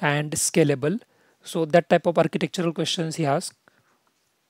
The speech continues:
Then he asked me questions on Terraform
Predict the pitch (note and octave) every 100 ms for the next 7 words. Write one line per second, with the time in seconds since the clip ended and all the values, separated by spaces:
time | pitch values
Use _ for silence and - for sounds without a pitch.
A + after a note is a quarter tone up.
0 | _ _ _ _ _ _ _ _ - F#3
1 | G3+ G3 - G3 G#3 F#3+ G3 F#3 F#3 F3
2 | D#3+ D#3 - D3+